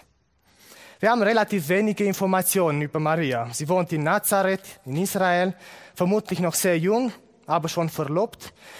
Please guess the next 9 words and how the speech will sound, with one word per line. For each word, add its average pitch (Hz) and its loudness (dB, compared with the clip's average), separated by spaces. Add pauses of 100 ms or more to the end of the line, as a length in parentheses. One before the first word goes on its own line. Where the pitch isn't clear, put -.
(200)
Die 214 -2
zwei, 254 2 (460)
die 185 -2
warten 196 2
auf 170 -2
die 147 -6
Hochzeit, 202 -2 (600)
Vorbereitungen 190 2
laufen. 180 0